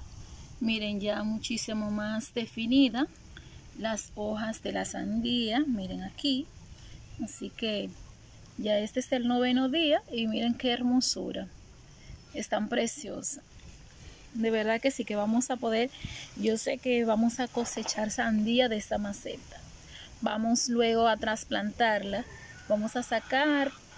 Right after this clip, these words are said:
todas las demás y vamos a dejar aunque sean tres. Y vamos a ver cómo nos va a nosotros cosechando sandía en esta maceta.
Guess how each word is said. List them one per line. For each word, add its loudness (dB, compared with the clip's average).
todas 4
las 0
demás 2
y 2
vamos 4
a 6
dejar 4
aunque -2
sean 4
tres. -4
Y 0
vamos 4
a 4
ver 4
cómo 4
nos 4
va 0
a -4
nosotros -2
cosechando 2
sandía 6
en 4
esta 0
maceta. -2